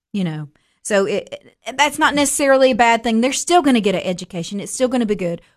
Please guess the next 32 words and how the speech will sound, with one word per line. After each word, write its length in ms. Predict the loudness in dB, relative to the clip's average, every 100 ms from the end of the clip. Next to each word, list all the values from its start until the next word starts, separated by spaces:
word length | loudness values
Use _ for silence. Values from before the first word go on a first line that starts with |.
| -4
We're 140 | -2
still 240 | 0 0 2
gonna 200 | 2 2
do 120 | 0
group 260 | 0 -4 -4
projects. 520 | -2 -2 -2 -8 -12 _ _
And 180 | -4 0
when 140 | 2 2
they 140 | 2
do, 260 | 2 2 2
they 160 | 0
will 200 | -2 -4 -4
be 140 | -4
masked. 540 | -4 -8 -12 -16 -20 _ _ _ _
Um, 380 | -6 -4 -4 -6
so, 480 | -4 -2 -2 -2 -6 -8
you 120 | -6
know, 180 | -4 -6
there's 320 | -6 -8 -6
a, 320 | -6 -6 -8 -16 _
there's 260 | -6 -4 -2
a 60 | 2
lot 240 | 2 0
still 220 | -2 -2 0
in 100 | -2
the 80 |
works 320 | 0 -2 -2 -8
on 160 | -8
this. 220 | -8 -10 -8
And 120 | -8
I 60 |
think 240 | -6 -10